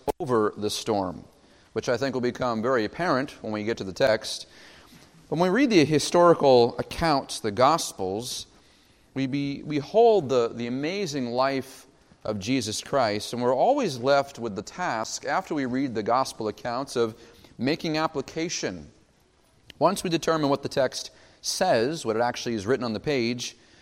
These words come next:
we have to do the work of understanding what it means, and then furthermore, how do we apply what we're learning and reading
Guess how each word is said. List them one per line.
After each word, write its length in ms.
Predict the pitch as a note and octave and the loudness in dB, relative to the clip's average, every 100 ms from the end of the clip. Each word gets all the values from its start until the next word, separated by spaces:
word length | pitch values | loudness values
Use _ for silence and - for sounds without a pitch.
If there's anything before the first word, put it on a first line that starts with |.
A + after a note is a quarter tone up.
| _ | _
we 80 | - | -6
have 60 | - | 0
to 60 | |
do 100 | E3 | 2
the 80 | D#3+ | 4
work 180 | D#3 D#3+ | 4 2
of 80 | C#3+ | 0
understanding 480 | D3+ C#3 D3+ C#3 | -2 -2 -4 -2
what 140 | C3 C3 | 0 0
it 80 | C3 | -2
means, 580 | C3 E3 C3 A#2 A#2+ | -2 0 0 0 -2
and 100 | A#2 | -2
then 100 | A#2 | -2
furthermore, 760 | A2+ F#3+ A#3+ D3 A2+ A2 A2 A2 - - | -2 -2 2 2 4 4 4 2 -8 -20
how 240 | - E3 A3+ | -2 0 2
do 140 | G3 | 2
we 160 | F#3 D#3+ | 2 2
apply 640 | C3 - F3+ F#3 A#2 A2 | 0 -2 2 4 4 2
what 160 | A2+ A2 | -2 0
we're 260 | A#2+ A2+ G#2+ | 0 0 -4
learning 600 | - A2+ E3+ G#3 A2+ A#2+ | -4 2 2 2 0 0
and 180 | G#2+ G#2 | -2 -2
reading 480 | D3 E3+ G#2 G2+ G#2+ | -2 0 -2 -2 -8